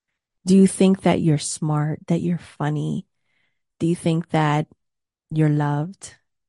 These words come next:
Or do you think that you're stupid, that you're not loved, that you're unworthy, that you'll never be anything? And if these are the kind of thoughts that you have,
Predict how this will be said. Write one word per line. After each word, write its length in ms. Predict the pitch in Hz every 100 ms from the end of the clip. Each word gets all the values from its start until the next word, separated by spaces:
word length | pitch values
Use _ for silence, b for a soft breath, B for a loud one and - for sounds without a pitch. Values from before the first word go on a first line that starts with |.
| _ _ _ _ _ _ _ _ _ _
Or 520 | 180 190 190 180 214 _ _
do 100 | 180
you 80 | 180
think 240 | - 180
that 100 | 170
you're 140 | 165 156
stupid, 840 | - - 180 185 - - 196 202 _ _ _ _ _ _ _ _ _ _ _
that 160 | 170 180
you're 180 | 180 170
not 280 | 170 160 -
loved, 720 | 175 170 160 147 190 _ - _ _ _ _ -
that 100 | 180
you're 280 | 180 180 -
unworthy, 720 | 175 175 175 165 160 170 - - _ _ -
that 240 | 170 -
you'll 120 | 185
never 320 | 175 175 180 170
be 260 | 180 180
anything? 480 | 160 160 - - - _ _ _ _ _ _ _ _ _ _ _ _ _ _ _ _ _ _ _ _ _ _ _ _ _
And 160 | 208 220
if 140 | 196
these 220 | 196 233 262
are 100 | 254
the 100 | 233
kind 300 | - 202 170
of 80 |
thoughts 400 | - 180 196 -
that 220 | 180 175 185
you 100 | 156
have, 580 | - - 208 165 165